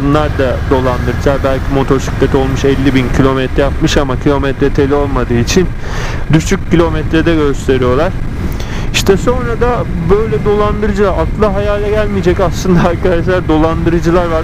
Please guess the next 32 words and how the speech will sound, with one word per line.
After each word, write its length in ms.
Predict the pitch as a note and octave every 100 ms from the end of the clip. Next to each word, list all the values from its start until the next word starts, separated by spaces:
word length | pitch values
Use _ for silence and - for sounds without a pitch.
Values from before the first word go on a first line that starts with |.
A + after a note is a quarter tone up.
| -
"Ulan 160 | D#3+ F#3 E3
bunu 140 | F3 G#3
yapamazlar 720 | G3+ G#3 G3 G3 E3+ D3+ D3
herhalde" 400 | D3 D3+ C#3+ D3+
falan 360 | - F3+ F3
dediğiniz 520 | F3 F3 G3 G3 G3+ F3 - - -
şey 240 | - G3+ G3+
varsa 340 | A3 G3+ -
o 380 | G#3+ E3+ F#3+ G3
muhakkak 460 | F#3+ F3+ - E3 E3
olur 200 | D#3+ C#3+
arkadaşlar. 600 | C#3 C3 C3 B2+ C#3 C3 -
<laughs> 80 |
Bunu 100 | G#3+
unutmayın. 580 | G#3 G3+ G3+ - D#3 F3 - - - - - -
İkinci 340 | C#3+ - F#3 F#3
el 160 | G3 -
motosiklet 540 | F3 F3+ - - F#3+
işi 260 | F#3 F3 G3
çok 280 | F#3 F3+ -
tehlikeli. 520 | D#3+ C#3 C3+ C3+ F3+ - - - - - - - -
Ben 120 | A3 A3+ A#3
de 100 | A3
hani 140 | A3+ A3
bunun 200 | A3+ A3+
üstüne 260 | G#3 - G#3+
bir 140 | A3
Google'a 580 | G3 G3+ F#3+ F#3 G3 F#3+ - - F#3+
yazayım 420 | G3 F3+ F#3+ F3
dedim, 180 | C3+ B2+ A#2 B2
Google 320 | D3 D3+ C#3+
amcaya. 460 | C3 B2 A#2+ B2 C#3